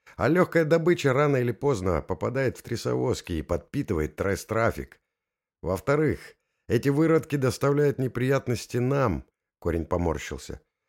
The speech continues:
Могут напасть на разведчиков, на отставших или заблудившихся егерей. В-третьих, они сжирают мёртвых хедов, которых мы вешаем у дорог, чтобы показать пятнистым, что их ожидает. Ну и в-четвёртых,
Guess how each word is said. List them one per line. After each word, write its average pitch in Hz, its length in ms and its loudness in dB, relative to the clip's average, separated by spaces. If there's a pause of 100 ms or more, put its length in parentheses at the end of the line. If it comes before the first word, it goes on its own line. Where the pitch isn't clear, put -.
(140)
Могут 107 340 4
напасть 104 420 2
на 98 100 0
разведчиков, 95 720 -2
на 87 140 0
отставших 113 760 -2
или 92 120 0
заблудившихся 98 800 -4
егерей. 95 640 0 (580)
В-третьих, 135 560 0
они 123 260 4
сжирают 131 560 2
мёртвых 123 500 0
хедов, 107 420 0 (360)
которых 110 360 2
мы 113 140 4
вешаем 110 480 2
у 101 40 2
дорог, 110 340 0
чтобы 85 280 -2
показать 92 480 -2
пятнистым, 110 540 -4
что - 240 -2
их 98 180 -2
ожидает. 107 640 -2 (800)
Ну 147 200 2
и 165 60 4
в-четвёртых, 143 1000 -2